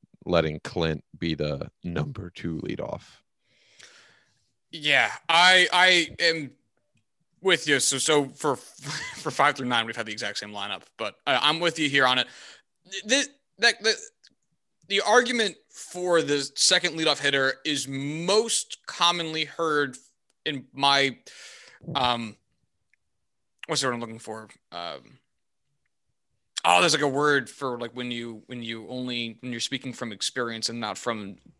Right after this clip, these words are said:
Speaker 2: data. Oh, you know what I'm
Speaker 1: Uh,
Speaker 2: talking about?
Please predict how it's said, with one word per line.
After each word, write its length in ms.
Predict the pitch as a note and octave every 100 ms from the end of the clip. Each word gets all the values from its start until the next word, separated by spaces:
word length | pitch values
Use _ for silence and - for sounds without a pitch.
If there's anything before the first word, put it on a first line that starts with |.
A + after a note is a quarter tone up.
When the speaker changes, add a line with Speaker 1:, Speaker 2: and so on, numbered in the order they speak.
| -
Speaker 2:
data. 440 | A#2 A2 G2+ G2 - _ _ _ _ _ _ _ _ _ _ _ _ _ _ _ _ -
Oh, 160 | - -
you 60 | E2+
know 40 |
what 160 | E2+ D3+
I'm 60 |
Speaker 1:
Uh, 40 | D3+
Speaker 2:
talking 240 | D#3 D#3
about? 280 | D#3+ E3